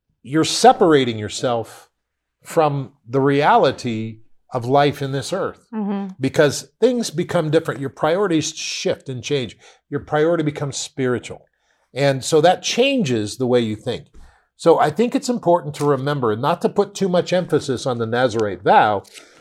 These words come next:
Speaker 1: but to remember that the new covenant is separate. It's something that we all come to Christ in.
Speaker 2: Mm-hmm.
Speaker 1: But there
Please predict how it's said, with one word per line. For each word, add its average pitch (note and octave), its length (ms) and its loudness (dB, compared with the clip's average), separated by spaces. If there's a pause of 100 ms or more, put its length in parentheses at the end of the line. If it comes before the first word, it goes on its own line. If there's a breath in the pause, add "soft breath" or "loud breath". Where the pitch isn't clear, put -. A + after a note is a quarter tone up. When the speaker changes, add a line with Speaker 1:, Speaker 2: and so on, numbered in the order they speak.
(120)
Speaker 1:
but C#3+ 160 2
to D3 100 0
remember D3+ 360 2
that C3 180 2
the C3 100 0
new D#3 200 0
covenant D3 540 2
is F#3+ 280 2
separate. B2 440 0
It's - 320 -8 (180)
something E3 480 -2
that C3+ 160 0
we B2 120 -4
all D3 200 4
come D#3+ 260 -4
to C#3+ 80 -4
Christ B2 400 -4
in. G#2+ 160 -6 (240 soft breath)
Speaker 2:
Mm-hmm. F#3 260 -4
Speaker 1:
But - 180 4
there C#3+ 220 4